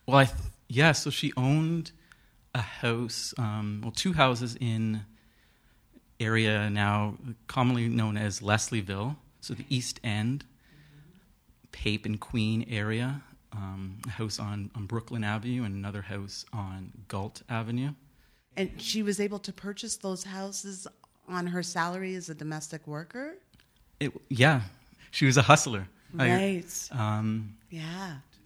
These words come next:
Speaker 1: I know that part of being able to afford it was being scrupulous in terms of saving and also renting, renting out. So her house is using as a means to generate income.
Speaker 2: So now,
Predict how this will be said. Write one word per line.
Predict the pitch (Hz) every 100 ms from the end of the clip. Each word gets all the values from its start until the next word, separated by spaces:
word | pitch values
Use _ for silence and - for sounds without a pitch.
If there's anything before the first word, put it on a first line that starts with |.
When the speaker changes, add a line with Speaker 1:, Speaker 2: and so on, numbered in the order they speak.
| -
Speaker 1:
I | 123
know | 117 117
that | 113 110 -
part | - 131 135 139
of | 113
being | 110 110
able | 107 107
to | 117
afford | 101 - 98
it | 113
was | 104 107 104 104 101 - 143 - - - _ _ _ _
being | 127 110 107 104 101 92
scrupulous | - - 127 - 110 110
in | 123
terms | 110 110
of | 101 101
saving | - 104 101 104 160 - - _ _ _ _ -
and | 113 117 120 120 120 117 -
also | 123 120 127 - 123 117
renting, | 101 107 117 131 113 110 104
renting | 107 110 110
out. | 101 113 110 - -
So | - 110 95 98
her | 104
house | 104 110 110 -
is | 107 95 - -
using | 107 101 110 131 -
as | 110 98
a | 101
means | 104 104 101
to | - 92 -
generate | - 104 101 98 -
income. | 107 107 107 95 95 _ _ _ _ - -
Speaker 2:
So | - - 240
now, | 240 240 233 233 220